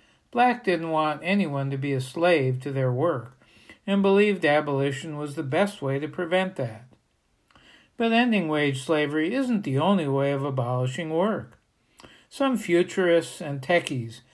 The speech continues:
have been predicting the abolition of many jobs for decades because of increasing automation. Artificial intelligence and robots are taking over more of our work,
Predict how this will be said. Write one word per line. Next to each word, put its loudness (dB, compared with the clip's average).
have 0
been 2
predicting 0
the -2
abolition 0
of -6
many 0
jobs 0
for -2
decades 0
because 2
of 0
increasing -2
automation. -2
Artificial 0
intelligence 0
and -2
robots 0
are -4
taking 0
over 0
more 0
of 0
our 2
work, -2